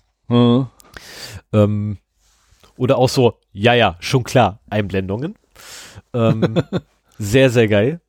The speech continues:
Speaker 2: Äh, sehr gut ist auch, äh, bei einem, äh, Anruf sagt er dann so, "Ja, nee, äh, der ist tot. Der ist verstorben." "Oh,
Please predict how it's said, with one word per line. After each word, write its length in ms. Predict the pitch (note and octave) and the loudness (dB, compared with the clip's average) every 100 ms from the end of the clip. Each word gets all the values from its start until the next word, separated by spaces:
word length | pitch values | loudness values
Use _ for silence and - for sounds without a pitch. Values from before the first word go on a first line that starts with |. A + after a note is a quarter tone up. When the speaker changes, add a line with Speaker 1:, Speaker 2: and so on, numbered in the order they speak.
| _ | _
Speaker 2:
Äh, 300 | B2 A2+ B2 | -2 2 0
sehr 320 | G#2+ G2 C3 | -2 2 2
gut 200 | D3 E3+ | 2 -2
ist 160 | D#3 D3 | -4 -2
auch, 280 | D3 C#3+ F2+ | 2 0 -2
äh, 200 | B2 B2 A#2 | 0 0 2
bei 180 | B2+ | 0
einem, 600 | A#2+ C3 D#3 D3+ D3 C#3+ - | 2 0 0 -6 -10 -14 -8
äh, 220 | B2+ B2+ | -4 -4
Anruf 580 | - C3 D3 C#3+ C3+ B2 - | -2 -4 -2 -4 -4 -8 -8
sagt 320 | A2 B2 - | -2 -2 0
er 80 | B2+ | 0
dann 140 | B2 | 0
so, 240 | A#2+ A#2+ B2 | 2 2 2
"Ja, 180 | - B2 | -2 0
nee, 200 | C#3 C#3 | 2 2
äh, 340 | A#2 A2+ A2 A2 | 2 2 2 2
der 180 | C3 | 0
ist 140 | B2+ - | 0 0
tot. 260 | C3 G#2+ - _ _ _ _ - | -2 -2 -6 _ _ _ _ -4
Der 60 | |
ist 80 | C3 | -2
verstorben." 540 | - - D#3 B2 G2 F2+ _ _ _ _ _ | -2 0 2 2 0 -10 _ _ _ _ _
"Oh, 280 | G#3+ A#2+ | 2 2